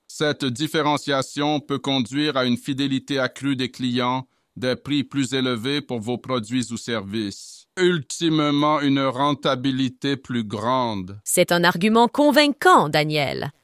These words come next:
Speaker 2: Parlons maintenant des effets à long terme de l'acquisition de compétences. Comment l'apprentissage de nouvelles compétences impacte-t-il le parcours d'un entrepreneur dans le temps ?
Speaker 1: L'acquisition de compétences à long terme est comme la construction d'une solide fondation pour une maison.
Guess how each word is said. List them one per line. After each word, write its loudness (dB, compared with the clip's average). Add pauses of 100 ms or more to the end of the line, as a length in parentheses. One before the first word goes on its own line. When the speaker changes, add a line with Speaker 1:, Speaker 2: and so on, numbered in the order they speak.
(460)
Speaker 2:
Parlons 6
maintenant 4
des 2
effets 2 (140)
à 4
long 4 (120)
terme 6
de 2
l'acquisition -2
de 0
compétences. -2 (240)
Comment 2 (160)
l'apprentissage 0
de -4
nouvelles 0
compétences -6 (300)
impacte-t-il -2
le 0
parcours -4
d'un -4
entrepreneur -4
dans 0
le -2
temps ? -4
Speaker 1:
L'acquisition -6
de -2
compétences -4
à -2
long -2
terme -2
est -4
comme -4
la -2
construction -6
d'une -2
solide -6
fondation -4
pour -6
une 0
maison. -4